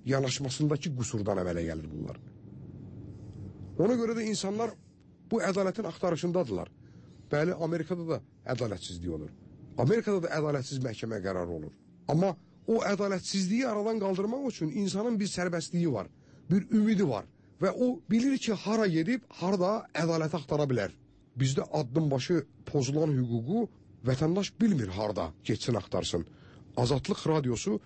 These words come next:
hüququ təmin eləyən təşkilat deyil. Azadlıq Radiosuna gəlib hüquq mühafizə orqanının törətdiyi özbaşınalıqdan şikayət eləməsinin özü cəmiyyətdəki anormallığın göstəricisidir.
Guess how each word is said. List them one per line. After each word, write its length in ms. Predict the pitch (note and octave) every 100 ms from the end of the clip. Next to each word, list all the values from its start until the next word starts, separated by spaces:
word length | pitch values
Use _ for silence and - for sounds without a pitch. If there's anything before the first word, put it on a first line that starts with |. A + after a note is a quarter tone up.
| - -
hüququ 440 | - C3 D3+ F3
təmin 320 | - D#3+ F3
eləyən 280 | D#3 D#3+ F#3+
təşkilat 420 | E3 D#3 F#3 F#3
deyil. 220 | F3+ C3+ - - - - -
Azadlıq 480 | A2 B2 - F3+ D#3+
Radiosuna 440 | D3+ C3+ C3 C#3+
gəlib 400 | C3 C3 D3 C3+ - - -
hüquq 360 | B2+ C#3+ F#3+ D#3+
mühafizə 400 | C#3 C#3 C3+ E3
orqanının 600 | E3+ D3+ C#3 B2+ C#3 B2+ - -
törətdiyi 500 | - C3+ B2+ D3 D3+ D#3
özbaşınalıqdan 680 | B2 B2+ B2+ B2+ - D#3+ - - -
şikayət 560 | - - D3 E3 F3+
eləməsinin 500 | D#3 D3 C3+ D#3+ F3+ - D#3+
özü 260 | D#3 C#4+ A3 - - -
cəmiyyətdəki 560 | - B2+ C3 A#2 B2 C#3
anormallığın 680 | B2+ A#2 A2 G#2+ A2 G#2+ A2 - -
göstəricisidir. 760 | A2 F#2+ F#2+ F2 D#2+ - C2+